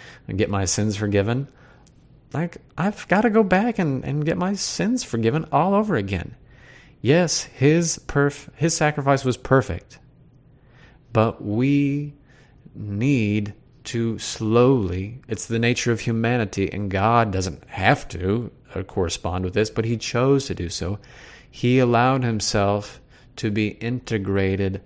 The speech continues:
progressively through time, bit by bit, through especially the sacraments, but through a lot of other different things as well.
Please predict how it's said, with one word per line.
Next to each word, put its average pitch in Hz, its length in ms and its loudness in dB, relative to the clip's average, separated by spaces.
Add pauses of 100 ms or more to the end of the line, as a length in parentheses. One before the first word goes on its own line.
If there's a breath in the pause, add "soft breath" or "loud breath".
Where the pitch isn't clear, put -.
(220 soft breath)
progressively 110 1080 -2 (340 soft breath)
through 101 380 0
time, 87 720 -4 (480 soft breath)
bit 98 220 0
by 95 220 0
bit, 87 480 -4 (720 soft breath)
through 90 360 -4
especially 87 460 -2
the 87 140 -4
sacraments, 90 540 -4
but 156 140 -6
through 151 160 0
a 139 40 4
lot 117 180 2
of 107 80 -4
other 90 160 -2
different 85 300 -6
things 87 260 -10
as 92 180 -8
well. 101 360 -10